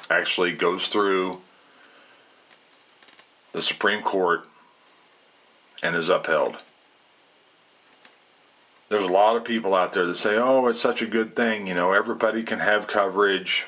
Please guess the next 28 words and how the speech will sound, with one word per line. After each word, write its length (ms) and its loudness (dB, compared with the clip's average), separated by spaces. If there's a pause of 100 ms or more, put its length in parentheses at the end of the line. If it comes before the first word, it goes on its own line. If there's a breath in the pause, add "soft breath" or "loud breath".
(160)
I 60 -6
mean, 180 -4
everybody 460 0
should 260 0
have 240 0
coverage. 840 0 (360 loud breath)
There 100 -6
should 140 -4
be 100 -4
nobody 420 -2
without 420 -2
coverage." 680 -2 (1040 loud breath)
And 120 2
on 120 -2
the 80 -6
surface, 640 0 (1040)
that, 460 0
that 200 2
would 140 -8
be 160 -2
awesome. 540 -2 (2250 loud breath)
But 120 -2
the 60 -4
bottom 400 0
line 240 2
of 140 0
it 80 -2
is, 500 0